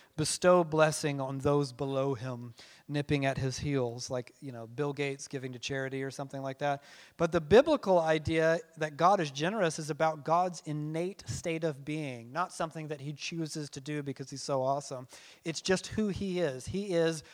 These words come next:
by nature, generous. It's part of his character. How many of you know or have known a person who is by nature very generous? It has nothing to do with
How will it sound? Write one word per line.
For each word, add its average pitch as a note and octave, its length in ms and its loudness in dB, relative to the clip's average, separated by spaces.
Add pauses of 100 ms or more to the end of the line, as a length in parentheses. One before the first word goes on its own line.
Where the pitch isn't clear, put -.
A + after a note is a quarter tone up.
(200)
by E3+ 360 4
nature, D#3+ 600 -2 (260)
generous. C3+ 720 -6
It's D3 140 -14
part D#3+ 260 -4
of D3 80 -8
his C#3 180 -14
character. D#3 920 -8 (440)
How F#3+ 120 0
many G3+ 200 0
of E3+ 60 -2
you E3+ 120 -4
know E3 560 2 (220)
or C#3+ 100 0
have D#3+ 320 0
known D#3 260 -4
a C#3+ 60 -4
person D#3 500 -4
who D#3 220 -6
is D3+ 200 0
by C#3 260 -2
nature C#3 440 -8
very C3+ 420 -8
generous? C3 720 -14 (320)
It D3 60 -4
has D#3+ 180 2
nothing F3+ 320 2
to E3 60 -2
do E3+ 280 0
with D#3+ 240 2